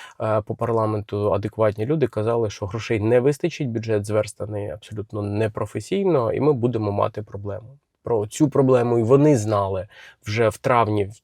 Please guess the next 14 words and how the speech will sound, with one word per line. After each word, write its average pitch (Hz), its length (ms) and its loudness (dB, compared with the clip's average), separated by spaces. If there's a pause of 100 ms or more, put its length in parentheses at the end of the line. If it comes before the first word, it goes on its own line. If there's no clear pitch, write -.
червні 101 600 0
цього 107 380 0
року, 180 520 4
але 127 520 4
думали, 113 380 -2
що - 140 -8
якось - 640 -4
вона 104 200 -2
до 101 180 -4
вересня 104 420 0
розсосеться, 101 720 -8
розмокчиться, 120 720 -4
не 110 160 4
розмокталась. 135 760 2